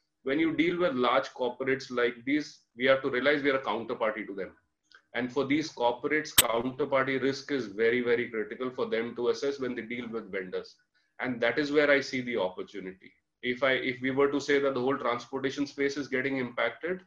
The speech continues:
the answer is yes. But it's, <clears throat> the resilience of entities like us is far higher than the others in the industry. And that's where I see the opportunity.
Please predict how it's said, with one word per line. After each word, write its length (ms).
the 100
answer 380
is 160
yes. 420
But 220
it's, 420
<clears throat> 220
the 220
resilience 600
of 160
entities 500
like 340
us 260
is 160
far 320
higher 340
than 400
the 140
others 400
in 200
the 160
industry. 560
And 220
that's 500
where 220
I 120
see 240
the 120
opportunity. 840